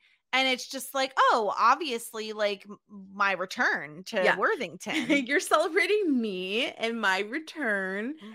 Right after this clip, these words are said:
Speaker 2: and the fact
Speaker 1: Mm-hmm.
Speaker 2: that I'm back on the East Coast.
Speaker 1: Yeah.
Speaker 2: Of course.
Speaker 1: So
Speaker 2: Thank you, Audrey. Of course we're going to celebrate that.
Speaker 1: <laughs> So Joey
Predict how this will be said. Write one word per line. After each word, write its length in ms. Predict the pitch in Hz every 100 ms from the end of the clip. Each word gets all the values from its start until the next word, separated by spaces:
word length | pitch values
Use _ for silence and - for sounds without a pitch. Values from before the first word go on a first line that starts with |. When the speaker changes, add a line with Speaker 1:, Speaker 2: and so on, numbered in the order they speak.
| 220
Speaker 2:
and 160 | 208 220
the 60 |
fact 240 | 240 202 269
Speaker 1:
Mm-hmm. 0 |
Speaker 2:
that 140 | 254
I'm 320 | 180 185 226
back 500 | 226 180 170 170 226 -
on 720 | 175 175 175 180 180 185 190 -
the 180 | 214 233
East 160 | 262 - 523
Coast. 420 | 185 - - - -
Speaker 1:
Yeah. 220 | 196 - 247 _
Speaker 2:
Of 100 | 214
course. 420 | - - - - -
Speaker 1:
So 80 | 302
Speaker 2:
Thank 100 | 269
you, 420 | 254 247 247 240
Audrey. 180 | 185 202
Of 160 | 233 _
course 280 | 311 311
we're 140 | 185 160
going 160 | 156
to 80 | 135
celebrate 540 | 165 - 110 131 - -
that. 300 | - - - _ _
Speaker 1:
<laughs> 60 | 233 - - -
So 340 | - 320 330
Joey 580 | 233 294 269 311 320